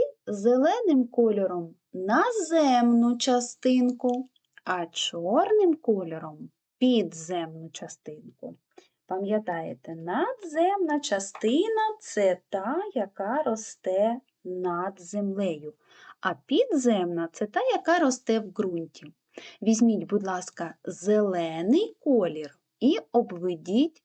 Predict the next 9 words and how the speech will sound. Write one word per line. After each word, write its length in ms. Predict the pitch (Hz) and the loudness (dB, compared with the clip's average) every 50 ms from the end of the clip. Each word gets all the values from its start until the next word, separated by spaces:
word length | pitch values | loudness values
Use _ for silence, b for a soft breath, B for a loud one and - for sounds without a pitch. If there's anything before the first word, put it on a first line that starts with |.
| _ _ | _ _
цю 460 | - - - - 185 180 180 - - _ - | -20 -14 -6 -4 -4 -2 -2 -4 -6 _ -6
рослинку. 840 | 196 196 190 185 - - - - 180 185 175 165 165 165 - - 165 | -4 -2 -2 -2 -4 -8 -8 -4 -4 -2 -2 -4 -6 -8 -8 -8 -6
До 140 | 170 190 196 | -4 -2 -2
речі, 280 | 196 190 196 - - | -2 -4 -4 -6 -10
що 200 | - - - 339 | -8 -6 -4 -4
це 140 | 427 - 571 508 | -2 0 -2 -2
за 180 | 494 440 403 | -2 -4 -6
рослинка, 560 | 392 381 - - 247 220 185 185 170 - 170 165 | -6 -6 -2 2 2 2 2 0 -4 -6 -6 -8
діти? 380 | 156 160 156 - - - - | -6 -8 -12 -12 -14 -20 -20